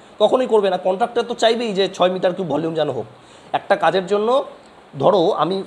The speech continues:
for example তোমাদের বলছি, একটা কাজ আছে, ঠিক আছে? You have a work, and for that work, এগুলো কী জিনিস? হ্যাঁ, একটা কাজ আছে, সেই কাজের জন্য ধরো তোমাকে এখানে, আহ, volume করতে বলেছে হচ্ছে four to five meter cube volume চাইছে।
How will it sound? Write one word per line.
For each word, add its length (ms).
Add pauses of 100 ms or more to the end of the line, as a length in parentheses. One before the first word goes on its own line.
for 120
example 440
তোমাদের 260
বলছি, 460
একটা 220
কাজ 280
আছে, 260
ঠিক 120
আছে? 220 (220)
You 120
have 140
a 80
work, 200 (540)
and 120
for 180
that 120
work, 240 (1300)
এগুলো 260
কী 100
জিনিস? 280 (1080)
হ্যাঁ, 180 (300)
একটা 220
কাজ 300
আছে, 180
সেই 160
কাজের 320
জন্য 200
ধরো 200
তোমাকে 320
এখানে, 260
আহ, 540 (880)
volume 300
করতে 240
বলেছে 260
হচ্ছে 140 (120)
four 100 (120)
to 140
five 160 (840)
meter 240
cube 160
volume 300
চাইছে। 320